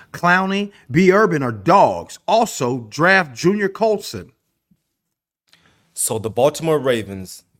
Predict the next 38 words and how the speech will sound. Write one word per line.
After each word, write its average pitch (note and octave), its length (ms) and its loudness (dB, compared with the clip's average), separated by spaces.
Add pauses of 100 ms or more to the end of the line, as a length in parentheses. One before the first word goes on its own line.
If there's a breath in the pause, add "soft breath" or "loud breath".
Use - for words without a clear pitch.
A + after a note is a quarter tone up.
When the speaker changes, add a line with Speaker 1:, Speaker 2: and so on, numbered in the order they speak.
Speaker 2:
got A2 200 -4
a G2+ 60 -10
defensive D3 580 -8
lineman, G2 600 -8 (1500)
number A2+ 300 -4
ninety-two. B2 880 -6 (1400)
Damn, F3 300 -6
I B2+ 120 -6
already A#2+ 220 -10
forgot A#2 260 -6
his G#2 120 -10
name. G#2 260 -10 (280 loud breath)
If A2+ 140 -4
y'all E3 180 4
type F#3+ 260 -2
in F3+ 60 -4
the E3 80 -2
chat, G#2+ 380 -2
Baltimore D#3+ 340 0
Ravens C3+ 320 0
got A2 220 0
a G#2 60 -4
defensive D3+ 500 -8
lineman, A#2 320 -2
number G2+ 200 -8
ninety-two. B2 720 -6 (260 loud breath)
He's B2+ 220 -6
a A2+ 40 -6
free D#3 360 -8
agent D3 320 -2
this A2 200 -10
year. F2 220 -14
They G#2+ 100 -10
talk C3+ 200 -6
about A#2 180 -2
franchise C#3+ 640 -4
tagging F2 320 -10
him. D#2+ 200 -20